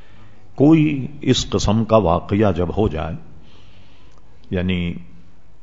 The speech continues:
ایک مجموعی طور پر کوئی شہادت یا کوئی ایسا معاملہ، تو اس سے آدمی یہ نہ سمجھے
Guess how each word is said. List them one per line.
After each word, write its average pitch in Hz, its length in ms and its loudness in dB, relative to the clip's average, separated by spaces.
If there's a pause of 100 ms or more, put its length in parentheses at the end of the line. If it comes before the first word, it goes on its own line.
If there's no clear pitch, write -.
(140)
ایک 104 180 -2
مجموعی 95 540 4
طور 98 260 2
پر 95 220 0
کوئی 92 240 2
شہادت 90 640 -2
یا 90 60 2
کوئی 95 240 0
ایسا 90 320 -2
معاملہ، 85 440 0 (800)
تو - 80 -2
اس 117 120 2
سے 147 420 4
آدمی 110 420 4
یہ 104 180 2
نہ 131 120 2 (100)
سمجھے 87 380 -4